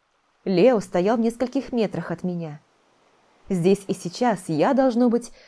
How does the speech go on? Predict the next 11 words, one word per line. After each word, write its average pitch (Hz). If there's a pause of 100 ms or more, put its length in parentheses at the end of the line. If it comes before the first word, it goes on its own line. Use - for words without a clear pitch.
впервые 233
видела 208
его 196
настоящим. 196 (960)
Не 240
измененным, 190 (220)
чтобы 220
быть 220
незаметным 196
среди 202
людей. 214